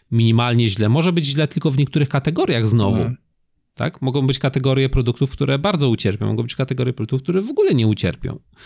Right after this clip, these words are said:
Speaker 1: Em, i wydaje mi się, że ten okres, tak jak kiedyś mówiliśmy w kilku odcinkach, że ten okres, który teraz będzie, ten zimniejszy okres, em,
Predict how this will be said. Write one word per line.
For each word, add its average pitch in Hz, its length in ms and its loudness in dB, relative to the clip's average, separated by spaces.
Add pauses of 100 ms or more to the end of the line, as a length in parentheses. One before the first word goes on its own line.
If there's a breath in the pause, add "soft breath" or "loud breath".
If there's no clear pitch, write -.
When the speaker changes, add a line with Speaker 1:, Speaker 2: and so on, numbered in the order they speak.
(560 loud breath)
Speaker 1:
Em, 113 840 2 (600)
i 135 80 0
wydaje 160 420 2
mi 131 120 2
się, 117 200 2
że 110 540 0 (280)
ten 143 280 0
okres, 131 580 -2
tak 139 120 -2
jak 131 100 -2
kiedyś 185 280 0
mówiliśmy 143 400 4
w - 60 -10
kilku 143 240 0
odcinkach, 120 640 -2 (280 soft breath)
że 123 100 -2
ten 135 180 0
okres, 175 340 0
który 147 200 0
teraz 131 260 0
będzie, 127 360 2
ten 120 180 4
zimniejszy 123 560 2
okres, 110 600 -2 (440 loud breath)
em, 113 760 0